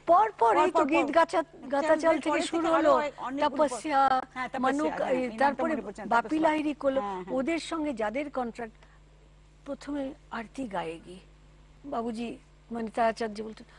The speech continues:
Speaker 1: "আরতি গায়েগি, হ্যাঁ, হ্যাঁ, ঠিক আছে, ঠিক আছে।" তো কেউ কোনোদিন কিছু বলেনি। আর অত বড় একটা house, কারো বলার ক্ষমতাও ছিল না। আর আমি যে যে ছবিতে গেয়েছি, সেখানে লতাজিও গেয়েছেন,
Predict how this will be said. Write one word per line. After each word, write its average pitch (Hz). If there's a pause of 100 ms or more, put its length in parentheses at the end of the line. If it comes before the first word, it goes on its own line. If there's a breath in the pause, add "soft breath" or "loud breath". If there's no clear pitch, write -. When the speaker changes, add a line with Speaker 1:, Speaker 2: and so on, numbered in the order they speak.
(140 soft breath)
Speaker 1:
"আরতি 226
গায়েগি, 170
হ্যাঁ, 240 (580)
হ্যাঁ, 226 (100)
ঠিক 170
আছে, 175
ঠিক 214
আছে।" - (200 loud breath)
তো 262 (420 loud breath)
কেউ 440 (120)
কোনোদিন 320 (100)
কিছু -
বলেনি। 202 (100)
আর 240 (140)
অত -
বড় 233
একটা 254
house, 247 (380 loud breath)
কারো 214
বলার 170
ক্ষমতাও 165
ছিল -
না। 160 (420 loud breath)
আর 208
আমি 196
যে 277
যে 277
ছবিতে 277
গেয়েছি, 247 (720 soft breath)
সেখানে 285
লতাজিও 220
গেয়েছেন, 285